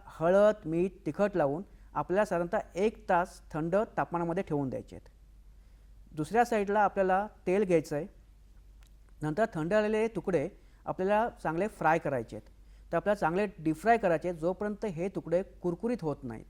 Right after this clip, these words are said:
त्यानंतर त्याच तेलामध्ये मा-, लोणच्याचा मसाला असेल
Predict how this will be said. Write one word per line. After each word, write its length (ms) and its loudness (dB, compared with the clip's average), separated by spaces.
त्यानंतर 400 0
त्याच 460 2
तेलामध्ये 560 2
मा-, 360 0
लोणच्याचा 460 0
मसाला 360 2
असेल 340 2